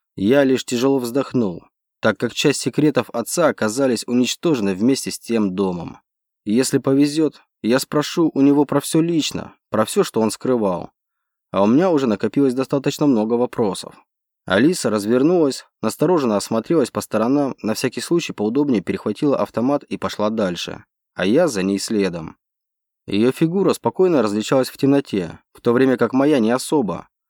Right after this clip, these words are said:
Её белая броня выдавалась потрохами, в то время как мой серый академический камзол в темноте было достаточно хреново видно. В общем, если будут стрелять, то сначала в неё.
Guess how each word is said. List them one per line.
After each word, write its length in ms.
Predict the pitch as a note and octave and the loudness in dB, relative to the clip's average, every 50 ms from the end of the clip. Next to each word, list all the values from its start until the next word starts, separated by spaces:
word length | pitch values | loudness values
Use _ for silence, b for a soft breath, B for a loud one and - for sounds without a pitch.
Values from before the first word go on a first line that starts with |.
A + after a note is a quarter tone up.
| _ _ _ _ _ _ | _ _ _ _ _ _
Её 240 | - G2+ G#2 B2 C3+ | -2 0 2 4 2
белая 380 | C3+ D3 D#3+ D3+ A#2+ G#2 F#2+ F#2 | 4 4 4 4 4 4 2 2
броня 320 | G2+ G#2+ A#2 C#3 D#3+ D3+ | 2 2 4 4 4 4
выдавалась 520 | A2+ G2+ G2+ G#2+ A2+ B2 C3+ B2+ A#2 - - | 2 2 0 2 2 4 4 4 2 0 -2
потрохами, 760 | - A#2+ - B3+ - - - - B2 G2+ F#2 - - - - _ _ _ _ _ | -4 -4 0 0 -2 0 0 0 0 0 0 -4 -8 -14 -20 _ _ _ _ _
в 40 | - | -2
то 100 | B2 A#2+ | 0 2
время 240 | B2 C3 B2+ B2 A2+ | 4 4 2 2 2
как 200 | - B2 - - | 0 -2 -2 0
мой 220 | D3+ D3 C3+ A2+ | 2 2 2 2
серый 340 | - - - C#3 B2+ A#2 G2+ | 0 0 0 2 2 2 2
академический 720 | - G2 - - A2+ A2+ B2 B2 A2 - - - G#2+ F#2+ | 0 -2 -4 -2 0 2 2 2 0 -2 -4 -6 -6 -2
камзол 460 | - A#2 A#2 A#2 A#2 C3 D3+ D3+ C3+ | 0 0 0 0 0 2 2 2 2
в 80 | - - | 0 -2
темноте 380 | - A2 A#2 B2 - - D3+ | -2 0 0 0 0 0 0
было 180 | C3 B2 A2+ G#2+ | 0 0 0 0
достаточно 480 | A2+ A2 - C3+ B2 - A2+ - C3 | -2 -2 -4 -4 -4 -4 -4 -4 -6
хреново 440 | - - - D3 D#3 D3 A#2 F#2+ F2+ | -4 0 2 2 4 4 2 2 -2
видно. 420 | F2 F#2 A2 G#2+ F2+ F2 D#2+ - - _ _ _ _ _ _ _ _ _ _ _ _ | -2 -2 -2 -2 -2 -4 -8 -12 -18 _ _ _ _ _ _ _ _ _ _ _ _
В 120 | - F#2+ G#2+ | -4 0 2
общем, 520 | C3+ D3+ D3 - - D#3 D3+ D3 D3+ D3 _ _ _ | 2 2 0 0 0 0 0 0 -2 -6 _ _ _
если 380 | - G2 A2+ E3 F3+ - - A#2 | -4 0 0 0 0 0 -2 -2
будут 320 | G2 G2 A#2 A2+ G#2 F2+ | -2 0 0 0 0 -2
стрелять, 420 | - - F#2+ F#2+ G2 A#2+ D#3+ F3 - | -4 -4 -4 -2 0 0 0 -2 -2
то 120 | - G#2+ A#2+ | -4 -4 -2
сначала 400 | - D3 B2 - - F#2 F#2 F2+ | -2 -4 -4 -4 -4 -4 -4 -2
в 80 | F#2 | 0
неё. 400 | G#2+ A2 A2 G2+ F#2 E2+ D#2 - | 0 0 0 0 -2 -4 -6 -12